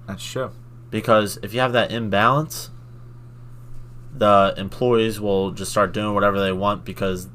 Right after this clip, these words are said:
Speaker 2: they're, um, better than the actual managers.
Speaker 1: Yeah.
Speaker 2: Or the managers are too strong and they'll, you know, make the employees feel
Speaker 1: Yeah, like they're
Speaker 2: like
Speaker 1: stupid
Speaker 2: they
Speaker 1: and
Speaker 2: can't do anything.
Speaker 1: Yeah.
Speaker 2: And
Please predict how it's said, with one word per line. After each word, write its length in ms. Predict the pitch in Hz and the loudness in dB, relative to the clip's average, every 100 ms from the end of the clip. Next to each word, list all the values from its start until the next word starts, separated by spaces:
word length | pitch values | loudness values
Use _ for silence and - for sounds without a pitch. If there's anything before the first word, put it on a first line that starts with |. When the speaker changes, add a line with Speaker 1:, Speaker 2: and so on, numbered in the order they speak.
| - - | -14 -6
Speaker 2:
they're, 440 | 101 101 92 95 - - - - - | 0 4 4 0 -8 -18 -18 -18 -8
um, 360 | 95 95 87 87 | 0 2 2 0
better 340 | 104 107 113 | 2 4 4
than 200 | 95 92 | 2 -2
the 60 | 92 | 0
actual 340 | 95 - 87 | -2 -2 -6
managers. 680 | 92 120 120 95 87 - - - | -2 -2 -2 -4 -6 -10 -16 -8
Speaker 1:
Yeah. 220 | 92 - - - - - - | -6 -6 -10 -18 -18 -16 0
Speaker 2:
Or 380 | 131 127 107 - - - - - - | 4 6 4 -2 -16 -18 -18 -16 -8
the 80 | 95 | -2
managers 540 | 113 151 135 104 95 | 2 4 4 2 -2
are 60 | 95 | -4
too 180 | - 101 | -4 -6
strong 400 | - 104 98 98 | 0 0 0 -2
and 140 | 92 | -2
they'll, 360 | 101 98 95 92 - - | 2 2 0 -4 -14 -12
you 120 | 101 | -6
know, 340 | 95 92 104 - | -2 -2 -4 -10
make 280 | 110 101 98 | -6 -4 -4
the 80 | 104 | -4
employees 440 | 98 107 104 98 - | -6 -6 -4 -4 -4
feel 400 | 107 98 95 - - - - | -2 0 -2 -6 -16 -16 -12
Speaker 1:
Yeah, 240 | 101 87 80 | -4 -4 -4
like 320 | 80 82 - | -4 -6 -4
they're 100 | 98 | 0
Speaker 2:
like 140 | 101 95 | 2 0
Speaker 1:
stupid 580 | - 107 104 101 98 | -4 -6 -4 -4 -4
Speaker 2:
they 140 | 95 92 | -2 -4
Speaker 1:
and 60 | 90 | -4
Speaker 2:
can't 220 | 104 92 | -6 -4
do 180 | 127 120 | -2 -2
anything. 360 | 90 - 92 | -4 -4 -4
Speaker 1:
Yeah. 160 | 90 - - - - - - - - | -4 -6 -12 -16 -16 -18 -18 -16 -4
Speaker 2:
And 380 | 104 113 110 | 2 2 0